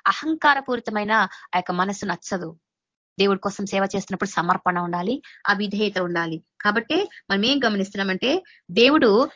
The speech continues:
ఇన్ని ప్రయాణాల మధ్యలో ఏలియాని ఎంతగా సరిచేయాలో కూడా సరిచేస్తాడు. సేవకుని దేవుడు చాలా విధాలుగా సరిచేస్తూ ఉంటాడు.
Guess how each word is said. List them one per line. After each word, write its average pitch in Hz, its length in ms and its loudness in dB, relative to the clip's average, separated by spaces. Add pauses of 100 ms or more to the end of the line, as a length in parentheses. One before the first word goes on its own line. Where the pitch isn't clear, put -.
ఇన్ని 349 280 6
ప్రయాణాల 262 500 4
మధ్యలో 240 380 2
ఏలియాని 262 720 2
ఎంతగా 240 680 0
సరిచేయాలో 254 720 -2
కూడా 226 160 -2
సరిచేస్తాడు. 170 560 -6
సేవకుని 269 440 -2
దేవుడు 240 460 2 (360)
చాలా 277 240 -2
విధాలుగా 247 420 -2
సరిచేస్తూ 185 520 -6
ఉంటాడు. 170 320 -6